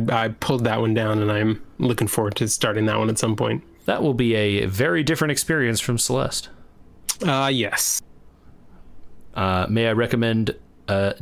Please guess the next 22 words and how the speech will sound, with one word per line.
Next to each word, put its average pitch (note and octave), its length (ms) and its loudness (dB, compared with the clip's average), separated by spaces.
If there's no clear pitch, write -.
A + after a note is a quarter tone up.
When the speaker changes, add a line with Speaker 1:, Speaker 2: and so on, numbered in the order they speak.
Speaker 2:
don't A#2+ 260 0
turn C3 220 2
on C3 160 2
the A2+ 60 4
ray D3 180 2
tracing. B2 420 0
Speaker 1:
I A#2 120 0
did C3 240 2
remember C3 400 4
that A#2 260 0
from A2+ 320 2
when A2+ 140 4
you A2 100 4
talked A2 300 0
about A2 240 2
it. A#2 140 2
<laughs> - 120 -14
Speaker 2:
Your - 140 -4
card D3 360 0
will C3+ 140 2
be C3+ 120 0
crippled. - 440 0